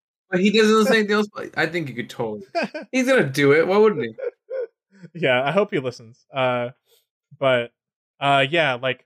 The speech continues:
Speaker 2: you don't get paid for a lot of this stuff. So go support them. Go buy their album. Go to their shows. Uh,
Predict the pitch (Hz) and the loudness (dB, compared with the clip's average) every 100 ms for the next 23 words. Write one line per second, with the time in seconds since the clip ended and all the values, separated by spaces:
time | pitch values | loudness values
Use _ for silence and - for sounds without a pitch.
0 | _ _ 165 180 131 147 127 123 113 113 | _ _ -2 0 -4 -6 -10 -10 -8 -8
1 | 113 110 - 110 - 135 160 180 208 190 | -10 -16 -20 -16 -10 0 2 2 -2 0
2 | 180 - 117 113 139 147 139 131 139 131 | -2 -2 -12 -10 -6 -6 -2 -2 0 0
3 | 123 131 135 135 135 139 _ _ _ 139 | 0 -2 -4 -10 -12 -16 _ _ _ 2
4 | 156 156 151 - 127 127 135 139 143 - | 2 4 0 -2 -6 -4 -4 -6 -10 -14
5 | 156 139 131 127 | -4 0 0 0